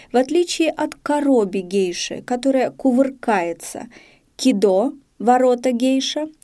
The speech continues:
стояла при входе в помещение, где происходит представление, и зазывала зрителей игрой на самисене.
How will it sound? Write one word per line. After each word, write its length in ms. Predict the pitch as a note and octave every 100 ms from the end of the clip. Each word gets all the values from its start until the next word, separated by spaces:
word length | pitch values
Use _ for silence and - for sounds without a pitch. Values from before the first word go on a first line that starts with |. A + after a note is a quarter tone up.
| -
стояла 460 | - A3+ A#3+ D#4+
при 160 | F4 F#4
входе 440 | F#4+ - A3 G3
в 80 | G3
помещение, 680 | - G#3 G#3 - G#3+ G3 G3
где 180 | G3 G3+
происходит 580 | G3 G3 - G3+ F#3+ F#3+
представление, 800 | G3 G3 - G3 F#3+ F#3+ F#3+ G3 - - -
и 120 | A#3+
зазывала 560 | A#3 A#3 B3 B3 A#3 A3+
зрителей 600 | A3+ D4 F#4+ C#4 G#3+ F3+
игрой 380 | G#3+ G3 A3 D4
на 120 | D4+
самисене. 920 | C#4 - C#4 C#4 - F#3 F#3 - A#3+